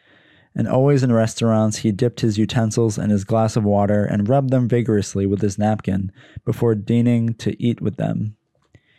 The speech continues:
He tried to will his bowel movements never long after eating. He sat and waited for results no matter the duration of digestion. People got annoyed about this.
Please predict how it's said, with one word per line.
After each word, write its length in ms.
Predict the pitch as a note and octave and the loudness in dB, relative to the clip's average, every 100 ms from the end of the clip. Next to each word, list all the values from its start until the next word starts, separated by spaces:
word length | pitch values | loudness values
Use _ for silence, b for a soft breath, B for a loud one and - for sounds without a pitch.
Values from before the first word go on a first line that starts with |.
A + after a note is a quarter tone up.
| b b b | b b b
He 140 | - | -6
tried 320 | B2 E3+ E3 D3 | -4 0 2 4
to 80 | |
will 320 | B2+ A#2 B2+ B2 | 4 4 4 4
his 180 | A#2 | 2
bowel 260 | G#2 A2 A#2 | 2 2 2
movements 540 | G#2 G2+ F#2 G2+ G2 | 2 2 0 -2 -2
never 240 | A#2 A#2+ B2 | -2 0 2
long 300 | A2 A2 G#2 | 2 2 2
after 340 | G2 G2 G#2 | 0 0 -2
eating. 460 | G#2+ G2 F#2 F#2+ G2+ _ _ _ _ _ _ _ _ _ - B B B | 0 0 0 -4 -10 _ _ _ _ _ _ _ _ _ -20 B B B
He 180 | - A#2 | -2 0
sat 360 | - B2+ C3 | 2 0 2
and 160 | B2 A2 | 2 2
waited 260 | A2 G#2+ G#2+ | 4 2 2
for 160 | A2 | 2
results 440 | G#2 G2 G2 G2+ A2+ | 0 2 0 0 0
no 80 | |
matter 280 | A2 A2+ A#2 | 2 2 2
the 120 | G#2+ | 2
duration 500 | G#2 G#2 G2 G2 G#2+ | 2 2 2 0 0
of 100 | G2 | -2
digestion. 840 | F#2 F#2+ F#2+ A2 A2+ - F2+ F#2+ G2+ _ _ _ _ _ _ _ _ _ _ _ B B B B B | -2 -2 0 -2 -2 -4 -4 -6 -10 _ _ _ _ _ _ _ _ _ _ _ B B B B B
People 240 | C#3 C3 A#2 | -2 0 0
got 200 | A2+ G#2 | 2 2
annoyed 280 | G#2 A2 | 2 2
about 280 | F#2 E2 F2 | 0 -2 -4
this. 400 | A2 G2+ - - | -6 -6 -10 -20